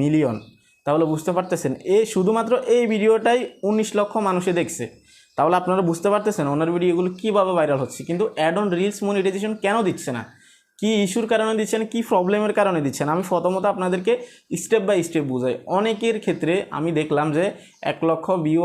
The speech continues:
আসছে, দুই লক্ষ ভিউ আসছে, একটা ভিডিও ভাইরালে চলে গেছে, এক মিলিয়ন ভিউ হয়ে গেছে, তারা অনেক হতাশ হয়ে গেছেন যে add on reels কেন দিচ্ছে না, আমরা Facebook-এ আর কাজ করব না। কেননা অনেকের ক্ষেত্রে দেখা যায়, আ,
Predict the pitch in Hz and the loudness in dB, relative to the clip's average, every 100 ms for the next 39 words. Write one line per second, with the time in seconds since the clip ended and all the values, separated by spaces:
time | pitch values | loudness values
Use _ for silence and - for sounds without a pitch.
0 | 170 175 - 202 151 147 143 147 160 147 | 2 -2 -2 -2 0 0 0 -2 -2 2
1 | 160 165 165 - 202 - 156 147 147 147 | 2 2 0 -2 -4 -4 -4 -2 0 0
2 | 139 139 151 160 165 180 175 180 208 - | 0 0 0 0 0 -2 -2 -4 -4 -4
3 | 156 147 147 170 175 165 165 175 175 190 | -6 -4 0 0 0 0 2 0 0 -2
4 | 226 - - _ _ 151 170 202 - 190 | -4 -8 -16 _ _ 0 2 0 -2 -2
5 | 233 269 - 156 151 196 196 170 143 123 | 0 0 -2 -2 0 0 0 0 0 -2
6 | 131 135 185 - - _ - 151 175 214 | -2 0 -2 -2 -10 _ -2 0 2 0
7 | 175 208 214 - 175 202 165 - 131 127 | 2 0 -2 -2 0 2 0 -4 -6 -4
8 | 139 156 151 139 143 156 165 160 170 170 | -4 -2 0 -2 -2 0 0 2 0 -2
9 | - 139 117 120 123 165 180 185 - - | -4 -4 -2 -4 -4 -2 0 0 -2 -10
10 | - - 156 175 190 190 180 196 180 175 | -14 -4 -2 0 -2 -2 0 0 2 0
11 | 170 214 - - - | 0 0 -2 -12 -2